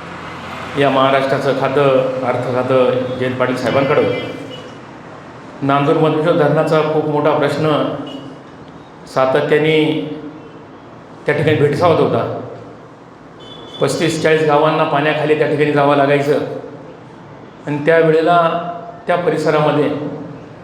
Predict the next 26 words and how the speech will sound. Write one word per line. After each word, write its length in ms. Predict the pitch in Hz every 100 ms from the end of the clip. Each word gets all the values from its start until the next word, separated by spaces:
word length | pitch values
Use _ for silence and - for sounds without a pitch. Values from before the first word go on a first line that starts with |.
| - 135
दादांकडे 480 | 143 151 151 156
तो 40 | 156
प्रश्न 300 | 143 - -
मांडल्यानंतर 600 | 143 147 151 143 147 143
अवघी 240 | 139 143
अडुसष्ट 540 | 139 139 151 151 - 147
कोटी 200 | 147 147
रुपये 220 | 147 143
त्या 80 | 139
ठिकाणी 280 | 151 139
लागणार 300 | 127 131 139
होते, 180 | 123 139
पण 240 | 135 139 139
त्यावेळेला 440 | 139 139 139 139
पाच 340 | 135 135 131
सहाशे 300 | 131 127 143
कोटी 180 | 135 135
रुपयाची 300 | 135 135 131
सारखी 300 | - 117 123
ती 60 | 123
किंमत 260 | - 127
होती. 360 | 120 107 117 - - - - - - - - - - - - - - - - - - - - - - - - - -
अधिवेशन 520 | 123 143 156 156 160 160
सुरू 160 | 156
होत 160 | 156 156
असतानाच 800 | 156 156 160 165 165 165 -